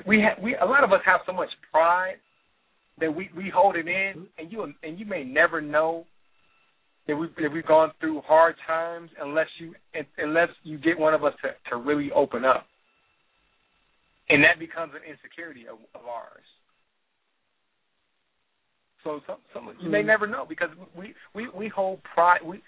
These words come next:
Speaker 1: we are, we are a prideful men, you know, and we try not to show a lot of emotion.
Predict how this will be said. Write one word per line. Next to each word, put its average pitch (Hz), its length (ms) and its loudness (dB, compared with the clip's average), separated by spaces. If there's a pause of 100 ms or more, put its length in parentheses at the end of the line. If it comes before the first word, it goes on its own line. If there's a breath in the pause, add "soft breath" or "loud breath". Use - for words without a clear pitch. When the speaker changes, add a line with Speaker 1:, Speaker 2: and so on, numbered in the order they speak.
(180 soft breath)
Speaker 1:
we 208 140 -12
are, 156 380 2
we 196 140 -10
are 156 240 2 (180)
a 139 80 -6 (180)
prideful 156 500 2
men, 127 380 -12 (1160)
you 139 80 -16
know, 135 220 -12 (500 soft breath)
and 147 240 -2
we 185 100 -6 (100)
try 185 120 4
not 165 120 6
to 135 80 -6 (180)
show 156 220 4 (420)
a 131 80 -4
lot 131 220 4
of 123 60 -6
emotion. 120 600 -2